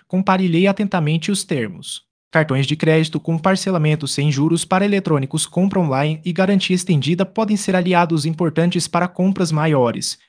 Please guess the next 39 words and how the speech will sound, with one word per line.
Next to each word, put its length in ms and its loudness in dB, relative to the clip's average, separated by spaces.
desde 300 0
que 100 -4
você 300 0
entenda 400 0
quem 160 2
paga 320 2
os 100 4
juros, 540 -2
as 180 -2
regras 340 0
de 100 -2
elegibilidade 800 2
e 120 0
as 120 0
condições 680 -2
da 120 0
promoção. 680 -2
Use 160 -2
o 60 4
checklist, 540 -2
aproveite 520 0
cashback 480 0
e 80 -4
cupom 300 -4
sem 240 -2
comprometer 640 -2
o 60 0
custo 340 -4
total 500 0
e 120 0
escolha 360 0
lojas 380 2
confiáveis 680 0
para 180 -2
uma 140 2
experiência 500 -2
segura 580 -2
e 100 0
econômica. 760 -4